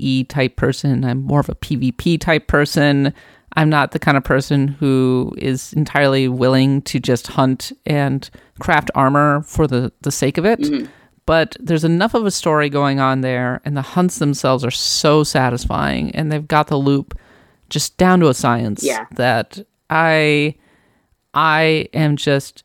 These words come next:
Speaker 1: enjoying the game. It does not feel forced at all. It doesn't feel like I'm being railroaded into grinding.
Speaker 2: Mm-hmm, mm-hmm.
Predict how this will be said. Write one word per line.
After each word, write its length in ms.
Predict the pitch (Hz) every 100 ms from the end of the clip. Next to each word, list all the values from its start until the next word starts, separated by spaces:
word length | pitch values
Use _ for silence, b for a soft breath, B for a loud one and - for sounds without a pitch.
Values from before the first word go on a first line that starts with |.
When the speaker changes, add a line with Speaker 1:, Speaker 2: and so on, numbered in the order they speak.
| -
Speaker 1:
enjoying 520 | 156 147 143 143 139
the 100 | 139
game. 240 | 135 127 113
It 60 |
does 180 | 139 131
not 280 | 131 127 -
feel 200 | 143 123
forced 420 | - 127 123 -
at 80 | 98
all. 420 | - 135 151 165
It 100 | 123
doesn't 280 | 135 127 -
feel 200 | 131 123
like 200 | 123 143
I'm 100 | 131
being 240 | 127 120
railroaded 540 | 120 120 120 123 117 117
into 200 | 120 -
grinding. 580 | - 123 123 127 127 123
Speaker 2:
Mm-hmm, 600 | 151 165 165 147 127 151
mm-hmm. 320 | 143 151 131